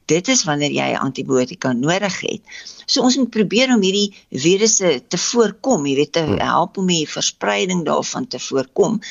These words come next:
Speaker 1: sodat ons nie siek word nie in ons kinders en dit dan kan lei tot die gebru-, tot 'n bakterieële infeksie. En die ding is wat ons moet onthou,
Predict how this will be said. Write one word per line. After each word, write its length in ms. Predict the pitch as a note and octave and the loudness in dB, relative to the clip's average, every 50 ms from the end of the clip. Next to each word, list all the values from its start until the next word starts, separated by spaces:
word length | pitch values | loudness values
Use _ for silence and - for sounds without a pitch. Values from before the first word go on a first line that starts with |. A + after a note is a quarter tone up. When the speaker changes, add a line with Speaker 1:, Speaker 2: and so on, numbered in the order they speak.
| - - _ | -16 -12 _
Speaker 1:
sodat 320 | - - A3 G3+ G3 - | -2 0 0 0 -2 -2
ons 240 | F#3+ F#3+ F3 - - | -2 -2 0 -2 -2
nie 280 | D#3+ C#3 D#3+ A#3 - - | -4 -2 0 0 2 2
siek 320 | - - - F#3+ F3+ - | 0 0 0 -2 -2 0
word 240 | D#3+ D#3+ D#3 D#3 - | 2 2 2 0 -2
nie 100 | D#3+ D#3 | -2 -2
in 100 | D3+ C#3+ | -2 -2
ons 180 | C#3 - - | -2 -4 -2
kinders 400 | - G#3 F#3 E3+ E3 D#3+ D#3 - - | -2 0 0 0 0 0 -2 -2 -4
en 120 | - D3+ | -2 -2
dit 240 | C#3+ C#3 C3+ - - - - _ _ _ | -2 -2 -4 -6 -14 -20 -20 _ _ _
dan 280 | D3 D3 D3 F3 G3+ | -2 0 2 2 0
kan 240 | G#3+ G#3+ A3+ G#3 F3 | 2 0 -2 -2 0
lei 200 | C3+ B2+ A#2 A2+ A#2+ | 0 -2 -2 -2 -2
tot 140 | - D3 | -2 -2
die 80 | C#3+ C3+ | -2 -2
gebru-, 380 | - - D3 - C#3 B2+ A#2 - - - - | -4 -6 -8 -6 -4 -4 -4 -4 -6 -8 -2
tot 280 | - G#3 G3 F#3 - - | 0 0 0 2 0 -2
'n 100 | - G#2 | -2 -2
bakterieële 720 | A2 B2 B2 - - C#3+ C#3 C3 B2 B2 A#2+ B2 B2 - | -2 -4 -6 -4 -4 -4 -2 0 0 0 0 0 -2 -4
infeksie. 680 | - B2+ - - - A#3+ A#3+ A#3+ - - - F2+ - F3+ - - - - - - _ _ _ | -4 -8 -8 -2 -2 -2 0 0 -2 -2 -2 -4 -6 -8 -12 -14 -16 -16 -18 -20 _ _ _
En 140 | G#3 A3+ | 2 2
die 120 | A3+ G#3+ F#3 | 2 4 4
ding 160 | G3+ A3+ C4 | 4 4 4
is 100 | C4+ B3+ | 4 2
wat 140 | G#3+ F#3+ F#3 | 0 -2 -4
ons 100 | F#3+ G3 | -2 -2
moet 180 | G#3 F#3 - | -2 0 2
onthou, 720 | F#3+ F#3 E3+ C#3+ B2 B2 C3+ E3 A3 A3+ E3+ D#3 F3 A3 | 0 0 0 0 -2 -2 0 2 2 2 2 2 2 0